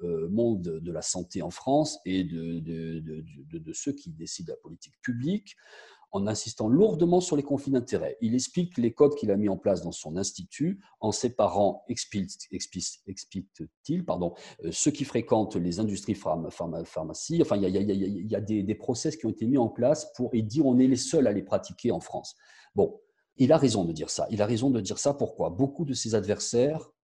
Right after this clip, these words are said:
euh, j'ai interrogé les, les bases de données européennes sur les conflits d'intérêts et sur les relations avec l'industrie pharmaceutique. Beaucoup de ceux-là ont des contrats, ils sont en contrat avec les grandes industries.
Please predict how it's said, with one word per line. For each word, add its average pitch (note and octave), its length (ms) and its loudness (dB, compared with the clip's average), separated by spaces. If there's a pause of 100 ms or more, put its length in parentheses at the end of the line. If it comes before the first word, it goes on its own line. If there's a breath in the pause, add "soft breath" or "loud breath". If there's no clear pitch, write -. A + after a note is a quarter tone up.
(180)
euh, F2 440 0
j'ai C3+ 400 4
interrogé G2 600 0
les, D#2 340 -4
les D#2+ 160 -6
bases E2 280 -4
de D#2 40 -10
données E2 240 -4
européennes E2 640 0
sur - 220 -8
les D2 80 -6
conflits - 340 -6
d'intérêts E2 580 0
et E2+ 40 -2
sur - 180 -4
les E2 80 -2
relations E2 360 -2
avec - 140 -2
l'industrie D#2+ 480 -4
pharmaceutique. E2+ 840 2 (400 loud breath)
Beaucoup C3+ 360 10
de B2 80 10
ceux-là G#2+ 600 10 (280)
ont A#2 120 10
des G#2 160 8
contrats, A2 500 8
ils C3 60 8
sont A2 240 4
en G2 80 4
contrat G2+ 680 6
avec G2 280 6
les F2 80 6
grandes F#2 240 6
industries. E2 540 2